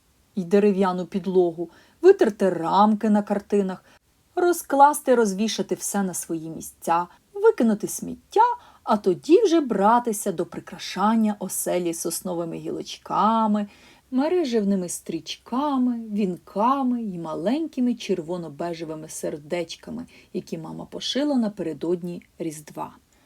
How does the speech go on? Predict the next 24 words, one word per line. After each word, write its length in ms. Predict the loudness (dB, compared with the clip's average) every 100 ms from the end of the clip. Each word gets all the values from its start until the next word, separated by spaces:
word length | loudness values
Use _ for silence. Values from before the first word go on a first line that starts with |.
| _ _ _ _ _
Бо 200 | 0 6
родина 420 | 8 8 8 8 8
їжаків 640 | 8 6 4 0 -2 -4 _
так 300 | 4 4 4
ретельно 540 | -2 0 0 0 2 0
і 40 |
старанно 480 | -2 0 2 4 4
готувалася 580 | 2 2 2 2 0 -4
саме 580 | -4 2 4 4 4
до 160 | 0 -2
Різдва. 520 | -2 -2 -2 -4 -6 -10 _ _ _ _
Тато 300 | 4 4 2
казав, 380 | 0 -2 -2 -6 -10
що 280 | -10 -6
то 180 | -2 -2 -4 -2
дуже 420 | 2 4 2 -2
світле 520 | -6 -6 -8 -8 -6
свято, 540 | -6 -6 -6 -8 -10 -20 -14
свято 480 | -2 4 4 4
надії. 640 | 0 0 0 0 -2 -6 -12 _ _ _ _ _ _ -4
І 120 | -2
з 80 | -2
такої 600 | -2 -2 0 0 0 0
нагоди 800 | -4 -8 -4 0 0 0 -4 -8